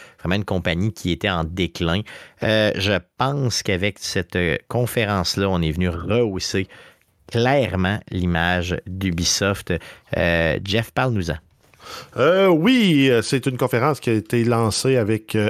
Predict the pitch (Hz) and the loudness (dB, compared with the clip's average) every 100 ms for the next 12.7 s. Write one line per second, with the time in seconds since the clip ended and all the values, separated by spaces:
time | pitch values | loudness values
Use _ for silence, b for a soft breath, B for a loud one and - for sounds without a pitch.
0 | - 143 139 123 151 143 - 143 127 160 | 0 2 2 2 2 2 0 -2 2 2
1 | 135 131 - 156 139 135 131 139 170 B | 4 2 0 -2 0 2 4 4 0 B
2 | B B B 87 98 98 101 101 92 120 | B B B -6 -4 0 0 0 0 2
3 | 104 98 101 98 90 135 139 113 127 113 | 2 0 -2 0 2 2 2 2 2 0
4 | 107 98 104 104 101 - 139 101 87 131 | -2 0 0 0 0 0 0 0 0 0
5 | 123 104 113 131 - 101 107 135 - 190 | 0 0 -2 -2 -2 -2 0 -2 -2 0
6 | 160 110 - - 247 - _ _ 131 123 | 2 2 0 -2 -2 -2 _ _ -4 -2
7 | - 127 135 113 98 90 90 B B B | 0 2 2 2 2 0 -2 B B B
8 | B 113 135 160 131 95 95 - b b | B -2 0 0 0 0 0 -6 b b
9 | b - 87 85 85 85 - 85 82 95 | b -6 -2 -2 -2 -6 -2 0 0 0
10 | 92 110 117 95 - 90 82 - 98 98 | 0 0 0 0 -2 -2 0 0 0 2
11 | 92 80 85 82 82 78 85 80 87 90 | 0 0 0 0 0 0 0 0 0 0
12 | 80 90 92 92 90 80 76 | 0 0 2 2 0 -2 -4